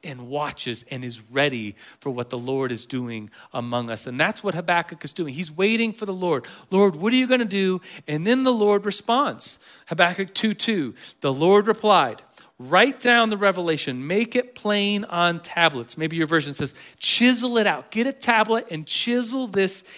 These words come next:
into stone so that a herald, like a messenger, may go and run with it." Verse three, "For the revelation awaits an appointed time. It speaks to the end and will not prove false. Though it linger, wait for it. It will certainly come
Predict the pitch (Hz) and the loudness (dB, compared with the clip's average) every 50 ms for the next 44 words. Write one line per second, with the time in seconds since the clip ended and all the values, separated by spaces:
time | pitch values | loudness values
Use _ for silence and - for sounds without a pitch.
0 | - - - 247 208 208 208 - 240 214 - - - - 220 196 165 160 160 151 | -18 -12 -4 -2 -2 0 0 0 -2 0 0 -2 0 2 2 2 2 2 0 -2
1 | 147 147 143 - - - - - - - 185 165 165 151 147 135 - - 233 247 | -4 -8 -12 -16 -20 -20 -14 -8 -4 -2 0 0 0 0 0 -4 0 4 6 6
2 | 233 196 160 123 110 104 117 120 - 127 143 165 208 226 214 - 170 147 135 127 | 6 6 4 2 0 -4 -8 -6 -6 -4 0 0 0 0 0 -2 -6 -6 -4 -2
3 | 139 127 127 135 135 120 160 170 165 147 127 127 127 151 160 156 151 139 127 117 | -2 -2 0 -2 -4 0 0 0 0 0 -4 -6 -6 -4 -4 -2 -2 -4 -6 -8
4 | - 107 - - - _ _ - - - - - - - 180 165 - - - 185 | -8 -10 -16 -18 -20 _ _ -20 -20 -20 -20 -10 -2 2 2 2 2 0 -2 0
5 | 165 156 147 127 - - 160 147 139 139 170 196 214 208 220 214 202 190 185 - | 0 0 0 -2 -4 -4 -4 -2 -2 2 4 4 4 4 2 0 0 0 0 -2
6 | 190 170 156 151 147 165 185 208 233 226 233 - 220 202 190 196 - 175 175 170 | -4 -4 -4 -6 -6 -2 -2 -2 -2 -2 -4 -6 -6 -8 -10 -10 -8 -8 -6 -6
7 | 165 156 - 147 135 127 127 123 123 - - - - - - - _ _ - 151 | -6 -8 -6 -6 -4 -4 -4 -4 -6 -12 -20 -20 -20 -20 -20 -20 _ _ -8 -4
8 | 147 - - - - 240 247 240 - - 247 185 185 170 156 147 143 147 156 202 | 0 0 0 2 2 0 0 0 -2 -4 -2 -2 -2 -2 0 -2 -2 -4 -4 -6
9 | 160 147 147 147 147 165 208 214 208 202 196 190 190 196 190 180 190 - - - | -6 -6 -8 -8 -4 0 0 0 0 0 -2 0 0 0 0 0 -4 -8 -8 -6
10 | 170 160 151 - - - 147 123 110 - - - - - - - - _ _ _ | -4 -4 -4 -6 -10 -8 -6 -6 -8 -8 -12 -14 -14 -12 -14 -14 -18 _ _ _
11 | _ - 156 156 170 190 190 185 190 196 190 180 180 185 180 180 - - _ _ | _ 0 0 2 2 0 0 0 0 0 0 0 0 -2 -2 -2 -4 -12 _ _
12 | _ _ - 139 147 175 180 180 175 - - 139 123 113 104 101 _ _ _ _ | _ _ -16 -6 -2 -2 -2 -2 -4 -10 -8 -6 -6 -6 -6 -8 _ _ _ _
13 | - - 139 123 131 123 - - - - 220 269 262 247 247 233 233 - 190 170 | -10 -10 -10 -8 -8 -8 -8 -6 0 0 0 0 0 -4 -8 -6 -4 -2 0 0
14 | 160 156 156 156 160 | 0 0 -2 -4 -8